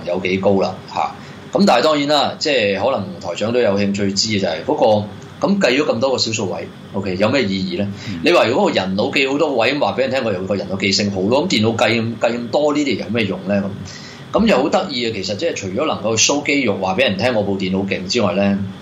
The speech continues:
Speaker 1: 呃，其實都有人去，去研究過嘅。我哋呢個世界上嘅萬物嚇，即係我哋好多時都唔覺意需要用到派呢個概念嚟幫我哋計一啲數。譬如好簡單，呃，喺研究一啲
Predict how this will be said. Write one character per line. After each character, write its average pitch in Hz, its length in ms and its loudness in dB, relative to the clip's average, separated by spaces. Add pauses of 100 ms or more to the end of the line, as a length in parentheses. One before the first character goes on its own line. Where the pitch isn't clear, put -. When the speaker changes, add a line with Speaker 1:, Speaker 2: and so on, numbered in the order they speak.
Speaker 1:
呃， 101 300 4
其 98 160 0
實 107 120 2
都 170 100 4
有 156 40 4
人 95 260 2
去， 98 460 2
去 101 220 2
研 98 180 -4 (100)
究 92 200 2
過 85 300 -2
嘅。 80 40 -8 (720)
我 156 140 4
哋 143 140 4
呢 104 120 6
個 139 80 4
世 127 200 4 (120)
界 120 240 2
上 104 300 2
嘅 113 160 2
萬 98 260 0
物 98 160 2
嚇， 110 200 2
即 170 120 2
係 151 80 2
我 110 140 0
哋 101 140 0
好 107 100 -2
多 139 160 2
時 - 160 0
都 131 120 -2
唔 110 140 -4
覺 101 200 -2
意 101 40 0
需 101 140 2
要 131 60 0
用 95 360 0 (120)
到 98 100 2 (100)
派 127 360 4
呢 127 180 -2
個 101 120 -2
概 95 140 -10 (240)
念 87 160 -6
嚟 76 140 -12
幫 123 120 4
我 104 60 2
哋 92 120 -6
計 92 160 -2
一 95 100 0
啲 98 120 0
數。 - 300 0 (800)
譬 127 160 4
如 98 140 2
好 113 40 4
簡 104 120 2
單， 95 200 -2 (800)
呃， 104 520 2 (460)
喺 139 180 0
研 - 280 -6 (180)
究 110 200 0
一 139 60 -2
啲 139 360 -4